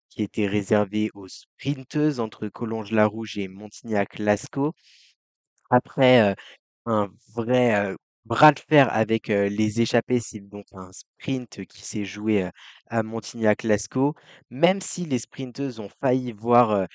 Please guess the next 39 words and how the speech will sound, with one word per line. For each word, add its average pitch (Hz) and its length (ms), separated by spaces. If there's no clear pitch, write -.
la 113 160
victoire 113 460
leur 98 320
filer 127 320
sous - 200
le 120 80
nez 131 180
puisque, - 360
heu, 117 180
la 98 440
dernière 110 480
rescapée 120 500
de 117 60
l'échappée, 113 520
Julie 123 480
Van 123 240
de 120 180
Velde, 127 400
a 107 100
été 120 320
reprise 113 640
à 113 180
trois 151 300
cents 139 240
mètres 131 360
de 117 100
l'arrivée 113 560
grâce 113 460
à 110 100
un 95 400
travail 107 400
énorme 127 480
de 110 120
la 110 260
maillot 107 360
jaune, 110 300
heu, 95 100
Lotte 113 480
Kopecky, 123 640